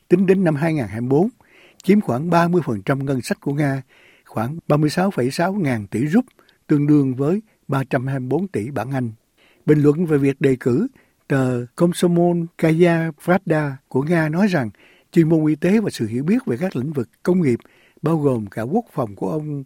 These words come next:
Berusov cho thấy ông rất phù hợp để quản lý các nhu cầu ngân sách quan trọng của quân đội. Việc đề cử của ông Berusov vào năm thứ ba cuộc chiến của Nga ở Ukraine dường như không cho thấy Tổng thống Putin đang chuẩn bị cho một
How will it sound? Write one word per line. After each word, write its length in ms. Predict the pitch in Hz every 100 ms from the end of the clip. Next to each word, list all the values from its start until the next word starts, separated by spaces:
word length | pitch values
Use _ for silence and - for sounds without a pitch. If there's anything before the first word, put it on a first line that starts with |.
| -
Berusov 460 | 151 143 139 190 208 -
cho 120 | 135
thấy 280 | 151 202 269 _ _ _
ông 160 | - 131
rất 180 | 156 226
phù 240 | - 131 120
hợp 220 | 120 131 _ _ _
để 120 | 131 143
quản 200 | 117 110
lý 160 | 165 196
các 200 | 226 180
nhu 120 | 170
cầu 320 | 143 123 101 98
ngân 160 | 143
sách 140 | 131 -
quan 160 | - 147
trọng 180 | 131 95 -
của 120 | 135
quân 180 | 147 131
đội. 240 | 95 90 _ _ _ _ _ -
Việc 120 | 156
đề 140 | 165 143
cử 200 | 147 180
của 140 | 208
ông 120 | 196
Berusov 440 | 185 196 185 226 - -
vào 160 | 131
năm 160 | 120 165
thứ 160 | - 208
ba 240 | 175 185 -
cuộc 240 | - 123 -
chiến 200 | 202 220
của 180 | 143
Nga 260 | 165 170 165
ở 120 | - 165 170
Ukraine 340 | 170 160 175 165 _ - _ -
dường 200 | 131 113
như 140 | 156
không 160 | 175 185
cho 120 | 180
thấy 220 | 151 226 -
Tổng 160 | 131
thống 200 | 185 214 - -
Putin 420 | 175 180 175 160 _ _ _ -
đang 220 | 160 165
chuẩn 200 | 165 175
bị 200 | 139 107
cho 120 | 113 156
một 160 | 113